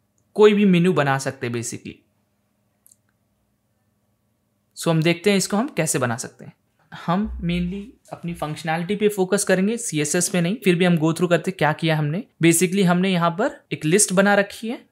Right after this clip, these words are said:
फोर्टीन आइटम्स की और बस उसको यहाँ पर हम मैप कर रहे हैं। So, इसका हम आउटपुट देखेंगे तो कुछ ऐसा दिखेगा। So, ये है वो फोर्टीन आइटम्स और मैं उन पे हवर कर रहा हूँ तो ये ऐसा कलर दिख रहा है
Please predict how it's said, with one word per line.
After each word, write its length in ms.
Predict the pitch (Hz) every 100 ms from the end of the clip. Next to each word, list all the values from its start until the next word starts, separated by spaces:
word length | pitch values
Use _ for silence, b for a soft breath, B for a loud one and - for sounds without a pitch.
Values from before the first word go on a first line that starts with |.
| _
फोर्टीन 300 | 165 156 175
आइटम्स 420 | 156 156 185 190 -
की 160 | 294 - -
और 500 | 151 156 165 165 170
बस 380 | 156 165 170 175
उसको 360 | 156 - 185 180
यहाँ 340 | 151 151 156
पर 120 | 165 165
हम 200 | 277 -
मैप 360 | 151 139 127 -
कर 120 | 120
रहे 140 | - 110
हैं। 120 | - -
So, 260 | 165 156
इसका 320 | - - - 165
हम 420 | 175 180 175 - -
आउटपुट 380 | 156 160 - 175
देखेंगे 420 | 160 160 170 170
तो 120 | 175
कुछ 400 | - 208 - - 139
ऐसा 240 | 147 131
दिखेगा। 420 | 120 123 - - _ _ -
So, 220 | 160 156
ये 240 | 147 175
है 180 | 175 175
वो 80 | 165
फोर्टीन 420 | - 160 175 175
आइटम्स 560 | 139 151 202 311 - -
और 220 | 156 156
मैं 120 | 160
उन 120 | 160 160
पे 80 |
हवर 240 | 156 160 156
कर 160 | 151
रहा 80 | 151
हूँ 80 | 160
तो 100 | 175
ये 380 | 175 170 370 _ _ -
ऐसा 200 | 135 170
कलर 280 | 147 196 302
दिख 220 | 156 -
रहा 80 | -
है 100 | -